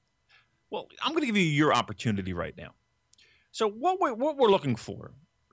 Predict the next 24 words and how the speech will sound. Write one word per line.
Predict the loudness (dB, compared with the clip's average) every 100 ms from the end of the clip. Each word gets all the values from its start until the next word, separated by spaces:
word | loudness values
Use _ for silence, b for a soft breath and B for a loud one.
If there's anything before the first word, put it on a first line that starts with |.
| 2
is | 4 4
we're | 0
looking | -2 -4
for | 0 4
a, | 4 2 -4
a |
kind | -6 -10
of | -4
a | -4
wild | -4 -4 0 4 4 2
man, | -2 -6 -10 -14
kind | -10 -6 0
of | 2
a, | 2 b b b _ 0
a, |
a, | 4 4 2 0 0 0
a |
loose | -2 -2 -4 -6 -6
cannon, | -12 -10 -4 -2 -2 -6 -6
so | -4 -4
to | -4
speak, | -6 -2 0 -2 -6 -2
but, | 0 2
uh, | 2 4 4